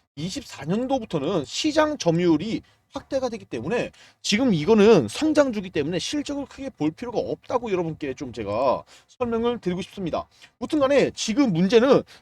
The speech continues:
꿈틀꿈틀꿈틀꿈틀 하고 있다는 거예요. 자, 오만 원 뚫으면 어디까지 가냐? 육만 원, 칠만 원, 팔만 원 가겠죠, 당연히. 어차피 갈 수밖에 없는 녀석이기 때문에.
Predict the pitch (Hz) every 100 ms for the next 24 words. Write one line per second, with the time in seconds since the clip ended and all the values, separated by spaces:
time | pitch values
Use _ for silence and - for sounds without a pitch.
0 | - 330 339 349 320 302 - 311 - 269
1 | - 254 339 320 233 262 262 202 123 90
2 | - _ _ _ _ _ _ _ - 151
3 | 110 175 269 277 262 254 151 - 254 233
4 | 180 202 - - _ _ - 165 226 214
5 | 202 - 262 247 214 262 269 226 - 220
6 | - 143 147 131 123 214 120 127 - -
7 | 139 - 175 110 101 175 208 196 190 180
8 | 170 170 151